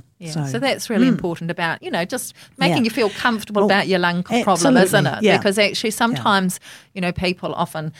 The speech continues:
Speaker 1: will come and see
Speaker 2: Yeah.
Speaker 1: us and they kind of
Speaker 2: Yeah.
Speaker 1: don't know what to do.
Speaker 2: Yeah.
Speaker 1: And, um,
Speaker 2: Yeah.
Speaker 1: we really wanna hand
Speaker 2: Oh.
Speaker 1: their control
Speaker 2: Oh.
Speaker 1: over to them, isn't
Speaker 2: Absolutely.
Speaker 1: it? And that's what self-management
Speaker 2: Exa-,
Speaker 1: means,
Speaker 2: yeah.
Speaker 1: basically, doesn't it? It's meant about
Speaker 2: Absolutely.
Speaker 1: you looking after
Speaker 2: After
Speaker 1: your health,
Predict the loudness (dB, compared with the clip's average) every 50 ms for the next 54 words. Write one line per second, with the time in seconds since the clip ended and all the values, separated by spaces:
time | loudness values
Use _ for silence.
0 | -20 -18 _ -10 -10 -6 -2 0 0 0 0 -2 0 0 2 2 4 2 2 0
1 | -2 -4 -4 -2 0 0 0 0 -2 -2 -4 -4 -2 0 0 -2 -2 -6 -18 -20
2 | _ _ _ -10 -8 -6 -4 -4 -4 -2 -2 0 -2 -2 -2 -4 -10 -6 -2 -2
3 | -2 -2 -4 -4 0 2 2 2 2 2 0 -2 -4 -6 -6 -4 -2 -2 -2 -2
4 | -4 -8 -6 -4 -4 -2 -2 0 0 0 0 0 0 0 0 2 0 0 -2 -2
5 | -2 -2 0 2 0 0 -2 -4 -4 -6 -6 -2 2 2 4 4 4 4 2 0
6 | -2 -6 -6 -6 -2 -2 0 0 0 0 2 2 2 2 2 0 0 0 -2 -2
7 | -4 -6 -8 -8 -4 -2 2 2 2 2 0 -2 -2 -2 -2 -2 0 -2 -2 -2
8 | -2 -4 -6 -6 -4 -4 -4 -4 -4 -4 -4 -4 -4 -4 -4 -6 -8 -6 -4 -4
9 | -2 -2 -4 -2 -4 -2 0 0 0 0 -2 -6 -6 -6 -4 -2 -2 0 0 0
10 | 0 0 0 0 -2 0 2 2 2 4 2 0 0 -2 -4 -2 -2 0 -2 -2
11 | -2 -4 -4 -4 -2 -2 -2 -2 -2 -2 -6 -10